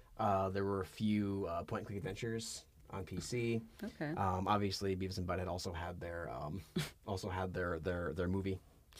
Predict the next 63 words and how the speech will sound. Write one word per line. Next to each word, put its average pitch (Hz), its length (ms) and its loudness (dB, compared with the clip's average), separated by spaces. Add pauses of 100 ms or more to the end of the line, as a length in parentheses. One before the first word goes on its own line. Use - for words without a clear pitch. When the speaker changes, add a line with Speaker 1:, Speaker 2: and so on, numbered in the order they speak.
(200)
Speaker 2:
Yeah, 240 260 8
Speaker 1:
which 226 60 10
Speaker 2:
I 214 60 10
remember 214 160 8
the 214 80 6
Speaker 1:
honestly 190 100 6
is 175 80 8
a - 40 6
Speaker 2:
movie. 160 100 2
Speaker 1:
masterpiece. 160 420 2
I - 40 0
love 90 120 -2
that 95 140 0
movie 98 140 -2
so 92 160 -2
much. 101 240 0
Speaker 2:
It, 139 220 6
I 143 80 8
love 123 280 6
it, 120 260 4
Speaker 1:
<laughs> - 40 -20
Speaker 2:
honestly. 151 640 4 (1300)
Speaker 1:
And 120 180 8
King 208 140 12
of 180 40 12
the 147 60 10
Hill, 147 240 10 (340)
had 107 120 6
a 95 40 4
computer 104 260 0
game 90 200 -4
too. 85 220 -6 (420)
Speaker 2:
Oh 170 60 -2 (160)
my 143 80 -8
God. 165 320 -12
What 294 160 8
is 427 180 8
it? 262 280 2
So, 262 120 6
like, 254 180 6
back 202 220 8
in 349 80 10
the 240 80 8
day, 147 220 8
you 156 120 10
know 160 160 10
how 185 200 4 (100)
everything 147 600 6
had 127 280 4
to 143 80 4
be, 131 160 2
like, 131 180 2
a 135 60 2
video 117 320 -2
game 143 420 2
or 143 140 0
something 147 320 0
like 151 180 2
that? 151 320 4
I 175 80 0
feel 190 160 0
like 185 200 4
that's, 139 280 4